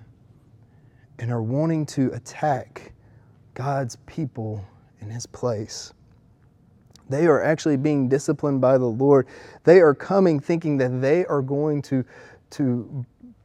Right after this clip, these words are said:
be the discipline on God's people, but God has a plan that he is working in and among them. And it's interesting, as we look at these passages, as we look at these verses,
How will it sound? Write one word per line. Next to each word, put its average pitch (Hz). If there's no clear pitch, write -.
be 190
the 170
discipline 160
on 139
God's 131
people, 160
but 123
God 175
has 156
a 139
plan 139
that 113
he 214
is 151
working 165
in 180
and 143
among 120
them. 98
And 160
it's 147
interesting, 175
as 131
we 139
look 170
at 175
these 139
passages, 135
as 117
we 127
look 160
at 175
these 123
verses, 127